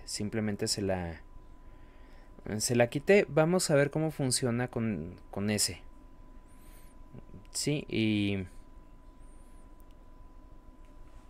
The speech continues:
Vamos a ver mientras cómo funciona con ese y luego ya le agregamos otra, otra cosa ahí. Lo que pasa, pues, es que, bueno, ya lo,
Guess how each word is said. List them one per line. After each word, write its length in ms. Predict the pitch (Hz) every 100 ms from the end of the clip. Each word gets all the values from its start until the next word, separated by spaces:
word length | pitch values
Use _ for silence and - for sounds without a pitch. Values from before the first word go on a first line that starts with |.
| - - -
Vamos 280 | 143 175 165
a 40 |
ver 140 | 135 139
mientras 440 | 139 160 214 202
cómo 200 | 156 156
funciona 420 | - 123 127 139
con 160 | 143 123
ese 280 | 120 151 -
y 180 | 107
luego 200 | 104 101
ya 160 | 104 104
le 300 | 101 104 101
agregamos 600 | 98 95 92 92 95 -
otra, 520 | 98 - 95 92 87 - - - -
otra 300 | - - 113
cosa 220 | 117 117
ahí. 220 | 143 220 - - - -
Lo 160 | 135
que 440 | 135 131 123 123 123 -
pasa, 360 | 143 - 180
pues, 180 | - 117
es 120 | 113
que, 120 | - 113
bueno, 220 | 104 98
ya 460 | 98 101 107 113
lo, 400 | 113 113 98 90